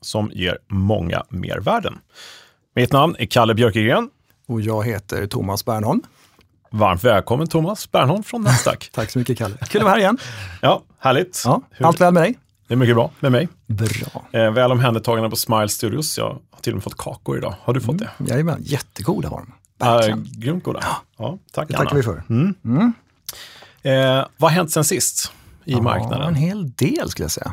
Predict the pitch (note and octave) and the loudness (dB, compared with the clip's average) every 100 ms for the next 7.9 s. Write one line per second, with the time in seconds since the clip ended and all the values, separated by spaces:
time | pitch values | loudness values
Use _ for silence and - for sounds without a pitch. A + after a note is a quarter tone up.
0 | - G#2+ B2 C3+ - - _ _ _ - | -6 0 2 2 0 -8 _ _ _ -12
1 | - D3 G3 F3+ - F3+ D#3+ D#3 D3 - | -6 -6 -6 -8 -8 -6 -6 -6 -4 -6
2 | - - - A2 A#2+ D3+ A3+ G3 _ - | -8 -16 -10 -6 -4 -4 -4 -8 _ -10
3 | A#2+ A#2 A2+ A2+ - - B2+ C3+ B2+ - | -4 -2 -2 -4 -10 -6 0 2 0 0
4 | B2+ C#3+ C3+ C#3+ C#3 A#2+ A#2+ A2 A2 G#2 | 0 4 4 4 2 2 0 0 -2 -2
5 | G#2+ G#2+ G#2 G2 F#2 F#2 F#2+ _ _ - | -2 -2 -2 -2 -2 -2 -6 _ _ -16
6 | - - - - A2 B2 G#2+ A2 B2+ - | -14 -16 -8 0 2 2 2 2 0 -2
7 | - F#2+ - - C3 A2+ G#2 - - | -6 -10 -16 -16 -6 -2 -4 -6 -18